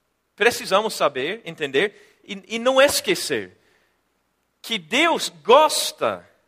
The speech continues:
de diversidade. Quanto mais diverso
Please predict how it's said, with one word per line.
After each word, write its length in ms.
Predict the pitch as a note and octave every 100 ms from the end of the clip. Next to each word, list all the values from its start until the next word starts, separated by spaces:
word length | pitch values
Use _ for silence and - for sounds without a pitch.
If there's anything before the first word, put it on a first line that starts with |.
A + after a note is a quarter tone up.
| _
de 340 | - C#3+ A#2+ G#2+ _
diversidade. 800 | B2+ C#3+ C#3 C3+ B2+ A2+ A2 G2+ _ _
Quanto 320 | - D4+ D#4
mais 300 | B3 A3+ G#3+
diverso 680 | E3+ F#3+ E3+ E3 D#3 - G#2+